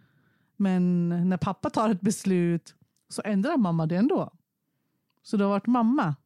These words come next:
Hon har alltid haft den starka rollen hemma för alla. Hon har varit den man har bollat med, eh, både bo-, dåligt, neg-, och positivt. Eh, men med allt, det är mamma.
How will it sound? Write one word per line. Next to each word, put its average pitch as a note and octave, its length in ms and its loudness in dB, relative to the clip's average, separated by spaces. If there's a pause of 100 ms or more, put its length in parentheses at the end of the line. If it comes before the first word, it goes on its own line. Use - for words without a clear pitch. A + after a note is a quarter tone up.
(160)
Hon A#3+ 140 2
har A3 60 2
alltid G3+ 220 -2
haft F#3 120 -6
den F3+ 140 0
starka F3 640 -4 (380)
rollen F3+ 440 0
hemma E3+ 340 -4 (180)
för - 120 -6
alla. E3+ 340 -6 (100)
Hon G3 120 -2
har F#3 60 0
varit E3+ 340 -6
den F3 160 -2
man E3 140 -2
har E3 60 -2
bollat F3+ 440 -2
med, F3 280 -4 (1000)
eh, E3 380 -4
både F3 260 -2
bo-, F3 260 -8
dåligt, F3+ 480 -4
neg-, E3 300 -4 (100)
och - 220 -10
positivt. E3+ 840 -4 (640)
Eh, E3 440 -4
men A3+ 200 2
med F#3 100 0
allt, A3+ 420 -8
det G#3+ 120 -8
är A#3+ 60 -2
mamma. G3+ 300 -2